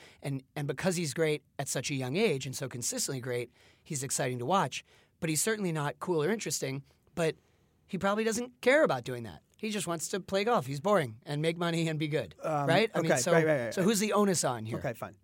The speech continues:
Speaker 2: So let's do the first thing. Rickie Fowler, like, that is a thing that golf is trying to make happen, and it's, it's not. It's just not. I'm sorry. Like, it's not. And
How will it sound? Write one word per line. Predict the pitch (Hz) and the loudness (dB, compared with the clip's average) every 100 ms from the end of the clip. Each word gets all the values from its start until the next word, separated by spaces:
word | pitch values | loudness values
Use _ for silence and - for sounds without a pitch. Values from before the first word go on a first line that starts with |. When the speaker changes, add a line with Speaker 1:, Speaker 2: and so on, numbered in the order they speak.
| _ | _
Speaker 2:
So | - 165 151 156 | 0 2 2 2
let's | 170 151 | 0 4
do | 202 | 4
the | 180 | 6
first | 185 156 | 4 4
thing. | 170 156 147 143 | 2 2 0 0
Rickie | 156 156 | 0 2
Fowler, | 139 135 135 127 127 - | 0 2 0 -2 -4 -4
like, | 131 127 | -8 -2
that | 143 160 | 0 2
is | 160 | 2
a | 139 | -2
thing | 135 139 135 | -4 -4 -2
that | 131 | -6
golf | 120 113 123 117 | -4 -2 -4 -6
is | |
trying | - - 127 | -8 -6 -4
to | 127 | -4
make | 127 123 | -6 -4
happen, | 113 123 135 135 | -4 -4 -4 -4
and | 131 | -8
it's, | 113 - - - | -8 -8 -10 -12
it's | 123 | -8
not. | 139 170 - _ _ _ - - 480 - | -4 -6 -8 _ _ _ -2 0 0 -2
It's | 147 | -2
just | 185 | 2
not. | 214 180 | 2 2
I'm | 180 | 2
sorry. | 190 262 123 - | 4 4 2 0
Like, | 175 190 | -2 0
it's | 165 160 | -2 -2
not. | 104 - _ _ _ | -4 -8 _ _ _
And | 175 160 151 | -2 -2 -2